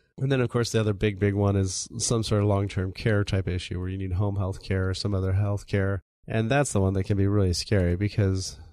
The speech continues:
I've got clients right now paying ten thousand a month for those types of services, and that's gonna eat up most portfolios very fast. And the worst part is actually not for the, for the person who's ill, but for the person who's healthy, because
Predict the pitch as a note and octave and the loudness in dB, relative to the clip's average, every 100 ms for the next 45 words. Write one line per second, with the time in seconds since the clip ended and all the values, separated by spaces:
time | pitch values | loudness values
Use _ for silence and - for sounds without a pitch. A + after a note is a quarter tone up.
0 | _ _ _ _ - F#2 A2+ G#2+ G2+ - | _ _ _ _ -10 0 0 2 0 2
1 | G#2 G2 F#2+ G2 G2+ F#2+ - F#2+ F#2+ G#2 | 0 2 0 0 0 0 0 0 0 0
2 | G2 F#2 F#2+ F#2+ E2 F#2+ G2 - F2+ F2+ | 0 0 0 0 -2 -2 -2 -4 -4 0
3 | F2+ - F#2 - F#2 - F#2 F#2 - F2 | -2 -2 -4 -2 -2 0 0 -2 -2 -4
4 | F#2 G2 F2 _ F3+ C3 B2+ B2+ G2+ G#2+ | -2 -2 -4 _ -2 -2 0 0 2 0
5 | G#2 A2 A2 - G2 - G#2 F#2 E2+ E2+ | 0 0 0 2 -2 0 2 2 2 0
6 | G2+ G#2 F2+ - G2+ - G2+ - - C#3+ | 2 2 2 -2 -2 -2 -4 -8 -8 -4
7 | C#3 C#3+ E3 - G#2 G2 G2+ G#2 G#2+ - | 0 2 0 0 0 0 2 2 0 0
8 | G2+ G2 G2+ F2+ - _ _ - G#2+ A#2 | 0 2 2 -2 -10 _ _ -6 -2 -2
9 | G#2 A2+ F#2+ E2+ - - _ - - G2 | 0 -2 0 -2 -6 -18 _ -8 0 2
10 | F#2+ - A#2 G2+ F#2+ - - B2 C3 F#2+ | 2 0 0 0 0 -2 -4 0 2 2
11 | F#2 F2+ - G#2 F#2 G#2+ G2+ F#2 F2+ A#2 | -4 -8 -4 -2 2 0 0 -2 0 2
12 | A2 - F2 F#2 F#2+ G2+ G2 - | 0 0 -6 -6 -6 -6 -6 -10